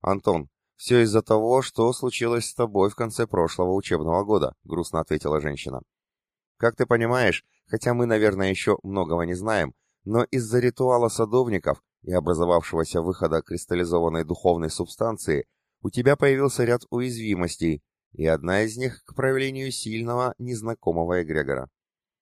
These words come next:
Ты вряд ли это помнишь, но когда тебя только-только принесли в лазарет Академии,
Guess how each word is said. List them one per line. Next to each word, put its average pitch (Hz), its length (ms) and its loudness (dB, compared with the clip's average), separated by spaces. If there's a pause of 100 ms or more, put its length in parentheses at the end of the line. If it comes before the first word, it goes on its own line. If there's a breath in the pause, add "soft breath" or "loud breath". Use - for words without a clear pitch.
(200)
Ты 117 280 2
вряд 113 340 8
ли 85 80 4
это 80 220 4
помнишь, 107 440 0 (360)
но 98 100 2
когда 117 280 4
тебя 117 440 4
только-только 113 720 2
принесли 95 560 -2
в 76 80 -6
лазарет 90 480 2
Академии, 90 640 -2